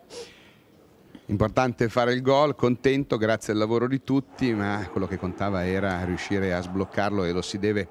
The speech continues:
al lavoro di tutti. Un gol facile, eh? Un po' come a Firenze. A Firenze non era facile, quello di oggi era più facile.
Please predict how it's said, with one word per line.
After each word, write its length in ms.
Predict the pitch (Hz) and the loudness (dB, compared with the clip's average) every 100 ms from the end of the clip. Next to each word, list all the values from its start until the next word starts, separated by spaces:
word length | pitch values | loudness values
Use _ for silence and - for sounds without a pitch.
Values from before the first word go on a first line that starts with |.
| - | -6
al 80 | 95 | -4
lavoro 220 | 101 101 | 0 0
di 60 | |
tutti. 260 | 95 117 117 95 | 0 0 0 0
Un 120 | 104 | 0
gol 240 | 110 113 | 2 2
facile, 560 | - 117 98 - 85 80 | 2 0 0 -4 -6 -4
eh? 260 | 95 110 107 - - - - | -2 -4 -6 -14 -20 -20 -10
Un 80 | 113 | -2
po' 140 | 156 | 0
come 160 | 135 135 | 2 2
a 20 | |
Firenze. 460 | 120 127 117 92 113 | 2 0 0 -2 -2
A 20 | |
Firenze 340 | 165 240 180 | 2 2 2
non 120 | 110 | 0
era 160 | 110 80 | 0 -2
facile, 520 | - 76 - 82 76 | -6 -8 -6 -6 -6
quello 200 | - 101 | -2 -2
di 60 | 90 | 0
oggi 200 | 113 101 | 0 -2
era 100 | 82 | -6
più 120 | - | -8
facile. 480 | - - - - | -14 -14 -16 -16